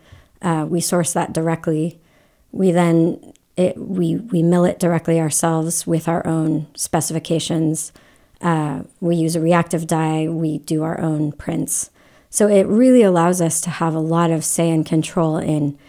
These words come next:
how it feels, how thick it is, how it works. But that, that's how that process sort of works.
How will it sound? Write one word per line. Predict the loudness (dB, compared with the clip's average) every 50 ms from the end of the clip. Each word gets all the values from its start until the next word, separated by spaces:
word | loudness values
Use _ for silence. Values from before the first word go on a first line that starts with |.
| -20 _ _ _ _
how | -4 0 0 2
it | 2 0 -2
feels, | 2 4 4 4 4 2 0
how | 0 -2 -2
thick | 0 0 0 2 2
it | 2 2
is, | 2 2 2 0 -2 -2
how | -2 -2 -4
it | -4 -4
works. | -4 -4 -4 -4 -6 -8 -10 -10 -10 -10 -10 -14 _ _ _ _ _ _ _ _ _ _ _ _ _ _ _ _ _ _ -2
But | 0 2 2 4
that, | 2 0 2 2
that's | 4 4 4 2 0
how | -2 0 0
that | 0 -2 -6
process | -6 -6 -4 -4 -4 -4 -6 -8 -6 -6
sort | -6 -6 -6 -8 -8
of | -8 -8
works. | -8 -8 -8 -10 -14 -16 -16